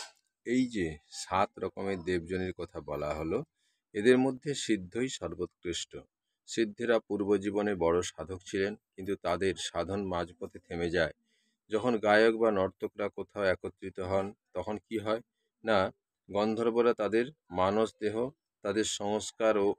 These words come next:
অতি স্নায়ু কৌশিক স্মৃতিসহ সেখানে পৌঁছে যান। কোথাও সঙ্গীত অনুষ্ঠান হলেই গন্ধর্বরা সমবেত হন, তবে লোকলোচনের অগোচরে। কখনো কখনো তারা নজরেও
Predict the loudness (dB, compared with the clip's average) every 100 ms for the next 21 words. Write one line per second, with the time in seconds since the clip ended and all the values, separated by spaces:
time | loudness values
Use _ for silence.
0 | -4 -6 -4 -4 -6 -2 2 2 0 -4
1 | -2 -2 -2 -4 -6 -4 -4 -6 -6 -6
2 | -6 _ _ -14 -10 -8 -8 -6 -6 -2
3 | -2 -2 -4 _ _ _ _ -10 -4 -4
4 | -2 -4 -4 -4 -4 -4 -6 -6 -2 2
5 | 4 4 0 0 -4 -2 -4 -4 -6 -8
6 | -8 -8 -8 -8 -8 -12 _ _ _ _
7 | _ -4 4 4 4 -4 _ _ _ -10
8 | 0 4 4 4 -4 0 0 0 0 0
9 | -2 -2 0 0 0 -4 -6 -14 -20 _
10 | -8 -8 -4 -2 -2 -2 -4 -6 -2 -2
11 | 0 -2 0 0